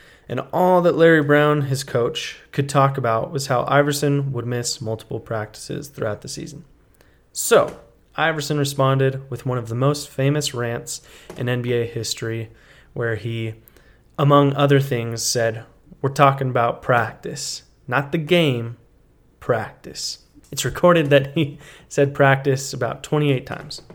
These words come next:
After many stars tried to help Iverson get back to the finals, such as Dikembe Mutombo, Andre Iguodala, and Chris Webber, Iverson was traded in December of two thousand six to the Denver Nuggets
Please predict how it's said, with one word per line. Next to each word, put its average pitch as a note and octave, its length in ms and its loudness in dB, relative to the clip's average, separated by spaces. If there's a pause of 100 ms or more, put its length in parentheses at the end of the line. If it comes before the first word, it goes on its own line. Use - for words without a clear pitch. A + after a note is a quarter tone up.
(1300)
After E3+ 220 2
many F#3+ 300 6
stars E3+ 600 6 (360)
tried D#3 320 4
to D3+ 80 0
help C#3+ 320 6
Iverson C#3 460 2
get C3 140 4
back C3 220 2
to C3 100 -4
the A#2+ 60 -6
finals, A#2+ 580 -4
such - 280 -6
as A2 180 -6
Dikembe C3 460 0
Mutombo, D3+ 880 2 (360)
Andre B2+ 380 2
Iguodala, C3 800 2 (180)
and A#2+ 160 -6
Chris - 320 -4
Webber, C3 480 0 (420)
Iverson D3+ 380 4
was C#3 160 4
traded D#3 460 4
in C#3 180 -2
December D3 560 2
of C#3 140 -2
two - 160 -2
thousand C#3 340 2
six A#2 460 -6
to - 120 -12
the A2 80 -6
Denver B2+ 380 0
Nuggets A2 600 -4